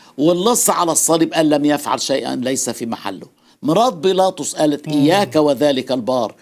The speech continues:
Speaker 1: آه، آه، وهكذا، آه، قائد المائة أيضًا قال نفس الشيء. يهوذا الخائن قال:
Speaker 2: مم.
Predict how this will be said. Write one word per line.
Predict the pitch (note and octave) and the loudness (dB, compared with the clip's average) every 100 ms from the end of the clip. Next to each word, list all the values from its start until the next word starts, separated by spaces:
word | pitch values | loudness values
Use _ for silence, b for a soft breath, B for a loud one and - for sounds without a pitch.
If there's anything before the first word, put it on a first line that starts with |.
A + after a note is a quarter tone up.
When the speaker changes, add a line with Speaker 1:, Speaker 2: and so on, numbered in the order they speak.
| B B B B | B B B B
Speaker 1:
آه، | C3+ D3 D3+ | -2 0 0
آه، | |
وهكذا، | D#3 E3+ G3 A#3+ A3+ G#3+ G3+ E3+ B B B - | 2 2 2 2 0 0 0 -2 B B B -2
آه، | D3 | -2
قائد | - B3+ A#3 E3+ | 0 0 0 -2
المائة | F#3+ G#3 F#3+ E3 D#3+ | -4 -2 -2 0 2
أيضًا | F3+ C#3+ C#3 | 2 2 -2
قال | - E3 D#3+ | 0 0 0
نفس | D#3 D#3 - | 0 -2 -4
الشيء. | C#3+ - C#3 - B B - _ | -4 -2 -4 -6 B B -20 _
يهوذا | D3 D#3 D3+ A#3 C4 G#3+ | 2 2 4 2 2 0
الخائن | - - G3+ D#3 C#3+ B2+ | -2 -2 -2 -2 -4 -2
قال: | D#3+ D#3 | 0 2
Speaker 2:
مم. | C3 | 0